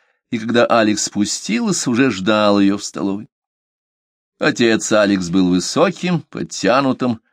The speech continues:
широкоплечим мужчиной с седыми волосами и ярко-голубыми глазами. Его лицо, покрытое сеткой неглубоких морщин,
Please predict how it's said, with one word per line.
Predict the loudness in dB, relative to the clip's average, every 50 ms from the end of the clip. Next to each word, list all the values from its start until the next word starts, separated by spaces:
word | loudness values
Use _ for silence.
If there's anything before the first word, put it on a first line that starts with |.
| _ _
широкоплечим | -6 -4 -2 0 0 0 2 2 0 0 0 0 -2
мужчиной | -2 -2 -4 -6 -10 -10 -6 -4 -2 0 0 2 2 0 0
с | -2
седыми | -4 -4 -2 0 0 2 2
волосами | 0 0 -2 -2 -4 -4 0 0 2 4 4 4 4 4
и | 4 4 4
ярко-голубыми | 4 4 4 4 2 2 0 -4 -6 -2 -2 -2 0 0 -2 -2 -2
глазами. | -4 -4 -4 -4 -2 0 0 2 2 0 -2 -4 -8 _ _ _ _ _ _ _ _ _ _ _ _ _ _ _ _ _ _ _
Его | -2 0 2 2
лицо, | 4 2 0 -2 -2 0 0 0 2
покрытое | 0 -2 -2 2 0 0 2 4 4 2 2
сеткой | 2 0 0 0 -2 0 _ 0 0
неглубоких | 0 0 0 0 0 0 0 -2 0 -2 -2 -2 0
морщин, | 0 0 0 -2 -4 -8 -6 -4 -2 -2 -2 -2